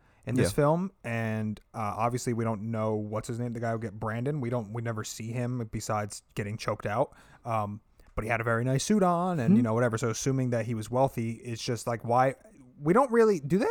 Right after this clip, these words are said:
Speaker 1: actually ever explain as to why they killed, like, the re-, like, was it because,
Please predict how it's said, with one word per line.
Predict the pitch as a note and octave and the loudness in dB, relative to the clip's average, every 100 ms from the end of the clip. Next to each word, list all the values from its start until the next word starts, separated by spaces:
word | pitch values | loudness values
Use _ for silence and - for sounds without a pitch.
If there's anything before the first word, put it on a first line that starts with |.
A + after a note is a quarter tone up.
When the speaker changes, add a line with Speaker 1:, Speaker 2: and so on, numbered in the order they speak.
| A#4 | 0
Speaker 1:
actually | - G4+ | 2 2
ever | E4+ E4+ C#4+ | 2 0 0
explain | - - C3+ C3 D#3 | -2 -4 -2 0 2
as | D#3+ | 0
to | - | -2
why | G#2 G2+ G#2 A#2+ C3 | -4 -4 0 2 2
they | B2 B2 | 2 0
killed, | - B2 B2 | -2 -4 -4
like, | A2 - | -8 -4
the | G#2+ | -4
re-, | F#2+ G2+ B2 | -4 -6 -2
like, | B2 G#2+ | -2 2
was | B2 C#3+ | 4 6
it | F3 | 4
because, | F3+ E3+ E3+ D#3+ E3 - | 2 2 6 6 4 -2